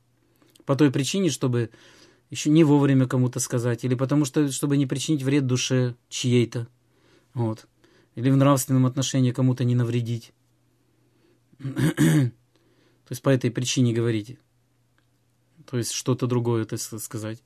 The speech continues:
И отсюда получается, это наоборот благоразумие, мудрость. Вот. <clears throat> Да и много чего, то есть и Господь не сразу все всем открывает.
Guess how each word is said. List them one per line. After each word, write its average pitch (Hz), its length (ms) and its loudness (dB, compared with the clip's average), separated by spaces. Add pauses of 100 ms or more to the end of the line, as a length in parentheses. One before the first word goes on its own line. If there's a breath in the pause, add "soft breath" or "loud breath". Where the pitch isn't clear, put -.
(1400 soft breath)
И 127 200 4
отсюда 147 320 2
получается, 143 520 -2
это 123 140 -4
наоборот 131 320 0
благоразумие, 131 760 0 (880)
мудрость. 147 480 -2 (2000 soft breath)
Вот. 127 380 -4
<clears throat> 139 640 -4 (2500)
Да 120 140 -6
и 123 80 2
много 180 260 2
чего, 147 240 -4
то 139 120 -2
есть 131 160 -4
и 131 40 -4
Господь 151 380 -2
не 143 80 0
сразу 123 340 0
все 123 200 -4
всем 120 240 -4
открывает. 113 560 -8